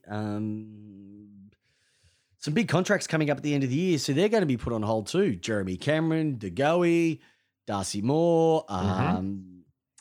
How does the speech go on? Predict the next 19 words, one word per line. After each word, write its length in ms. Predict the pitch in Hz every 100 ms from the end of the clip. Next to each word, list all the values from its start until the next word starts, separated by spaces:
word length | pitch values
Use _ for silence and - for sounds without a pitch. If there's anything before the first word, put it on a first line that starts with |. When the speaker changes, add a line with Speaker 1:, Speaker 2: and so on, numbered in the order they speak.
| _ -
Speaker 1:
apparently 360 | 117 127 107
Saad 800 | 95 - - 147 156 156 156 139
from 420 | - 127 120 113 110
Essendon 400 | 151 165 147 135
as 80 | 120
well 180 | 143 139
too. 400 | - 175 185 123 123 _ _ _ 202
Speaker 2:
Yeah. 180 | 196
Speaker 1:
All 60 | 202
these 280 | 202 190 160
con-, 340 | - 170 175 -
big 180 | 180 131
contracts, 680 | 139 196 - 117 - -
what, 160 | - 160
what's 140 | 175
going 180 | 190 170
on 80 | 160
with 100 | 143
them? 240 | 196 214